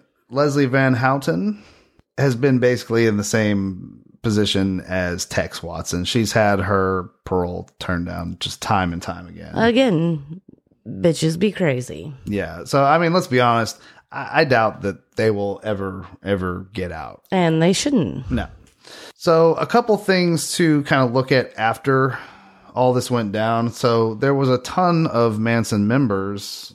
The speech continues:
Speaker 1: that were not involved in these crimes, right?
Speaker 2: They weren't the selected ones.
Speaker 1: They were not. But some of them would go on to do some wacky shit.
Speaker 2: Of course.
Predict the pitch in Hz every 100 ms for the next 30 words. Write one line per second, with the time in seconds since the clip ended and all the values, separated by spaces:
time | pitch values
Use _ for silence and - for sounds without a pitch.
0 | _ 117 113 - - 151 160 170 135 120
1 | 139 147 104 92 - 107 110 104 98 95
2 | _ _ - 98 98 135 120 78 76 95
3 | 95 107 156 156 151 110 139 131 147 131
4 | 160 - - 113 - 135 - - - 101
5 | 110 101 98 104 90 82 - _ - -
6 | - - - 104 147 233 214 _ _ -
7 | - 185 196 165 180 170 160 135 151 143
8 | 127 131 120 101 101 101 120 107 87 92
9 | 107 - 165 131 90 _ _ - - _
10 | - - 339 262 - - - -